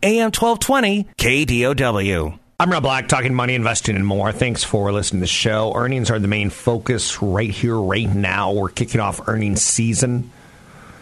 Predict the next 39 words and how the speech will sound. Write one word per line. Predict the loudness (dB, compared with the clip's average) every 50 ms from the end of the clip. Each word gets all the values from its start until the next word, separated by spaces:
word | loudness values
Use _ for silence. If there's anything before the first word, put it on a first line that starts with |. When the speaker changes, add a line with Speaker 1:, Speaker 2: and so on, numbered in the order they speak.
| -20 -20 -20 -20 -20 -20 -20 -20 -12 -6 -4
Speaker 2:
And | -2 0
if | 0 0
I | 0 0 0
look | 0 0 0 2 2
at | 2 2
the | 2 0
calendar, | 0 0 0 2 2 0 0 0 2 2 2 2 2 2
it | 0 -2 -2 -4 -4 -4
reflects | -2 -2 -2 0 -2 -2 0 -2 -2
the | -2 0
month | 0 0 -2 0 0
of | 0 0 0 -2
January, | 0 0 0 0 0 0 0 0 0 0 0 0 0 0 0 0
no | 0 0 0
doubt. | 0 0 0 2 0 0 -2 -4 -6 -4 -2 -2 0 -2 -2 -4 -8 -8 -2
Tells | -2 0 0 0 0 0
me | 0 0 0
that, | 0 0 -2 -2 -8 -14 -14 -18 -20 -20 -20 -20 -20 -20 -20 -12
how | -6 -2 0 0
did | 2 0 0
October, | -2 -2 0 0 0 2 2 0
November, | 0 0 0 0 0 2
December | 0 0 0 0 0 0 0 0 0
do? | -2 -2 -2 -2 -2 -4 -4 -6 -6 -10 -14 -20 -20 -20 -20 -20 -20 -20 -20 -20 -20 -20 -20 -20 -14 -6
Probably | -2 -2 0 0 0
the | 0
most | 0 0 -2 -2 -2
important | -4 -4 -2 -4 -2 -2 -2 0 -2 -4 -4 -6 -16 -18 -12
three | -6 -2 -2 0 0
months | 0 0 0 0 -2 -2 -2
in | -2
the | 0
U | 0 0 0
S | 0 -2
economy. | -4 -4 -4 -4 -2 -2 -2 -4 -4 -6 -8 -10 -12 -20 -20 -20 -20 -20 -20 -20 -20 -20 -12 -8
The | -6 -6 -6 -6 -6 -4
most | -2 -2 -2 -4 -8
important | -10 -6 -4 -4 -4 -4 -6 -8 -12
quarter. | -12 -12 -10 -8 -4 -4 -2 -2 -2 -4 -6 -6